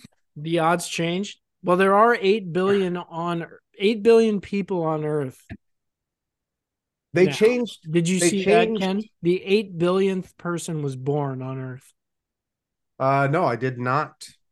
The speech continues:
Speaker 2: I did not see that.
Speaker 1: World population just crossed eight billion since we last spoke.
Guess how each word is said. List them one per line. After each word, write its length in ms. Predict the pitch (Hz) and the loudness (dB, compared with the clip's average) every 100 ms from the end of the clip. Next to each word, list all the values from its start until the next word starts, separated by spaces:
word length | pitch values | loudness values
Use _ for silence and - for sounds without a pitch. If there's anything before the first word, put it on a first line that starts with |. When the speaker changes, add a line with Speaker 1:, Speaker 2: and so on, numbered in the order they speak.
| _ - | _ -20
Speaker 2:
I 80 | 110 | -14
did 140 | 120 | -10
not 320 | 120 139 139 | -6 -6 -6
see 200 | - 113 | -10 -10
that. 280 | 98 92 80 _ - | -8 -10 -12 _ -10
Speaker 1:
World 380 | 143 165 185 175 | 0 2 2 2
population 760 | 190 175 185 170 170 165 156 | -2 -2 -2 -2 -2 -4 -6
just 260 | 143 160 - | -4 -4 -6
crossed 380 | - 160 156 - | -8 -6 -6 -10
eight 300 | 156 156 156 | -4 -4 -4
billion 400 | 151 151 143 123 | -4 -4 -6 -8
since 300 | - 139 135 | -10 -10 -8
we 120 | 151 | -6
last 260 | 135 131 127 | -6 -6 -10
spoke. 400 | - 135 117 | -12 -14 -14